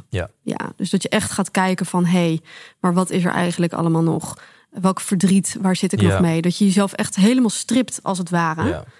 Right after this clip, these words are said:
Speaker 2: En, en, eh, dat is wel heel belangrijk. Maar het gaat er dus om, om, om jouw vraag te beantwoorden, is van hoe diep zitten die overtuigingen? En, ehm, eh, hoe vaak heb je nodig, hoe lang heb je nodig om die te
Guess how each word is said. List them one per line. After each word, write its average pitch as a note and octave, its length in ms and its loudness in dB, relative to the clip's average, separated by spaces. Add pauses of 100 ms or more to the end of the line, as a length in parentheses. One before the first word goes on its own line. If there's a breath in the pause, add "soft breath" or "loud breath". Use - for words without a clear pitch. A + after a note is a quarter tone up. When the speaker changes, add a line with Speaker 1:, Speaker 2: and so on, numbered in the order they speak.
(140 soft breath)
Speaker 2:
En, G3 240 2
en, F#3 420 0
eh, - 600 -6 (100)
dat G#3+ 180 0
is - 60 -10
wel G3 100 0
heel F#3+ 100 2
belangrijk. F#3 320 2
Maar G3+ 180 0 (220 loud breath)
het - 160 -4
gaat D4+ 260 2
er D4 80 -4
dus C4+ 160 -2
om, C4 240 4
om, A3 140 0
om G#3 180 2
jouw F#3+ 140 2
vraag G#3+ 280 -2
te - 80 -4
beantwoorden, F#3 640 0 (300 loud breath)
is - 180 -2
van F#3+ 140 2
hoe G#3+ 220 4
diep A3+ 200 4
zitten - 280 -4
die F3+ 140 0
overtuigingen? G3+ 760 2 (440 soft breath)
En, F#3 500 4
ehm, E3+ 840 2 (100)
eh, E3+ 360 2 (120)
hoe G3 120 6
vaak F#3+ 280 2
heb F3+ 140 -2
je F#3 120 2
nodig, E3+ 600 0
hoe F#3+ 200 4
lang F#3+ 240 4
heb F#3 160 2
je F3+ 100 0
nodig F3 360 2
om F3 200 2
die F3 160 2
te D#3+ 200 -2